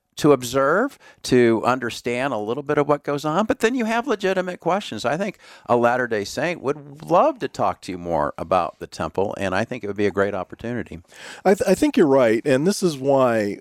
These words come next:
Speaker 2: we've always told people, well, if you are engaging Latter-day Saints, or you plan on engaging Latter-day Saints, this probably would be a good idea to give you the proverbial foot in the door to talk to your L D S acquaintance about some of these things.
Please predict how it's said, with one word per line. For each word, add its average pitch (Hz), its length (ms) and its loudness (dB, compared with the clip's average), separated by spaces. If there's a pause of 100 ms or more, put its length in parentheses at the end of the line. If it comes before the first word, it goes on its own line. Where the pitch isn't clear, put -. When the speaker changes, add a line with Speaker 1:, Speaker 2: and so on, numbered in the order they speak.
(120)
Speaker 2:
we've 123 540 -2 (120)
always 131 400 2
told 131 280 0
people, 104 360 -4
well, 127 280 4
if 131 320 0 (400)
you 143 180 4
are 190 280 6
engaging 113 560 2
Latter-day 92 520 -2
Saints, 95 420 -8
or 104 40 0
you 98 120 -4
plan 104 340 -2
on 110 160 -2
engaging 98 520 -6
Latter-day 92 500 -6
Saints, - 440 -6
this - 180 -8
probably 117 580 0
would 135 340 0
be 113 200 0
a 101 180 -4
good 123 320 4
idea 98 640 -2 (200)
to 117 100 -2
give 127 260 2
you 123 300 4
the 107 100 2
proverbial 107 640 0
foot - 280 0
in 120 60 -12
the 104 120 -4
door 110 420 0
to - 160 -8
talk 113 500 0 (360)
to 120 100 -6
your 104 200 0
L 101 140 0
D 104 140 -2
S 98 160 -2
acquaintance - 480 -8
about 95 300 -2
some 104 220 -6
of 95 100 -6
these 92 220 -8
things. 113 360 -2